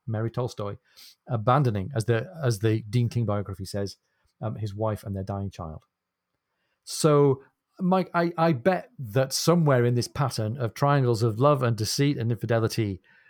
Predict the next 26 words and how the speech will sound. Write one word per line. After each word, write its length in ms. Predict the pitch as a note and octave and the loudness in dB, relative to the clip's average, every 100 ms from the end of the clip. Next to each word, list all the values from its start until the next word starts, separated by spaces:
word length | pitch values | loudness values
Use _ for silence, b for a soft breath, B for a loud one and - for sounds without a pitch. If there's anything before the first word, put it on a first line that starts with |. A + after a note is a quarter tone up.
| b b | b b
we've 280 | B2+ B2 G#2 _ _ - | 0 0 -2 _ _ 0
got 320 | B2+ - - | 0 0 -4
something 580 | - E3 D3+ - B2 A2 | 0 2 4 4 2 4
that 140 | A2+ | 4
O'Brien 380 | A2+ A#2+ A#2+ A#2 | 4 4 4 4
is 120 | A2 | 2
working 360 | A2 A2+ G#2+ A2 | 2 2 0 -2
through 360 | - G#2 G2+ A#2+ | 0 0 -2 -2
about 300 | A2 G#2+ G#2+ | -2 -2 -2
his 140 | G#2+ | -4
experience 720 | A2 - G#2 G2 G2+ G#2 - _ _ _ | -6 -6 -6 -4 -6 -8 -10 _ _ _
and 100 | A#2+ | -2
his 100 | A#2 | 0
relationships 600 | G#2+ G#2 G2+ G2+ - - | 0 -2 -4 -8 -10 -8
and 100 | G2+ | -8
his 100 | G2+ | -6
life. 260 | G#2+ G#2 - _ _ _ - | -4 -4 -8 _ _ _ -2
We 80 | C#3 | 2
talked 200 | F3 D3 | 4 4
about 160 | C3+ B2+ | 4 2
this 120 | - | 0
before 340 | C3 F3 D#3 | 0 4 4
in 80 | D3 | 4
connection 460 | C#3 B2+ - A#2+ A2+ | 2 0 0 -2 2
with 180 | A2+ | 2
his 320 | A2 G#2+ F#2+ | 2 0 -2